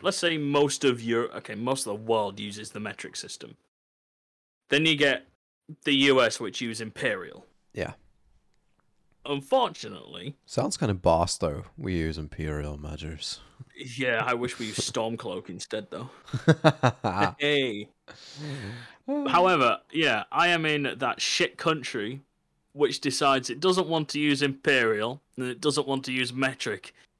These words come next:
Speaker 1: Instead, it wants to use metperial.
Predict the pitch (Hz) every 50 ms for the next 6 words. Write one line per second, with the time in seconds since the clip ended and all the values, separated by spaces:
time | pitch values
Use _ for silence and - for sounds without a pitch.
0 | _ - 123 131 - - - - 165 170 170 147 - 143 156 147 - 143 139 139
1 | 147 151 151 135 139 - - - 151 143 139 135 131 131 131 127 127 131 127 120
2 | 123 120 120 123 135 127 - - - - 156 143 131 127 117 107 104 101 95 92